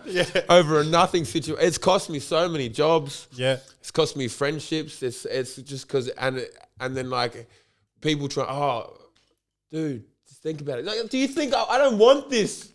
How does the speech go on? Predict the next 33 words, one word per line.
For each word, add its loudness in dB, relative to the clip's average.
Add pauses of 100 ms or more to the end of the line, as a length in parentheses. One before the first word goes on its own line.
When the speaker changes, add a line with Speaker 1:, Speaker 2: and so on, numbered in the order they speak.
Speaker 1:
Yeah. 2 (360)
Speaker 2:
Like, 0
I 4
don't 6
choose 2
this. 2
Speaker 1:
Yeah, -2 (100)
it's -6
not 0
a, 2
it's -6
not -2
a 0 (480)
decision -2
that -4
you -6
make. -6
It's 0
Speaker 2:
No. 8
Speaker 1:
a 8
re-, 4
it's -4
a -2
reflex. -8
Speaker 2:
No. 2
Speaker 1:
Yeah. 0
Speaker 2:
And, -2 (360)
and 0
the -2
worst 2
part 2
is, -4 (1300)
like, 2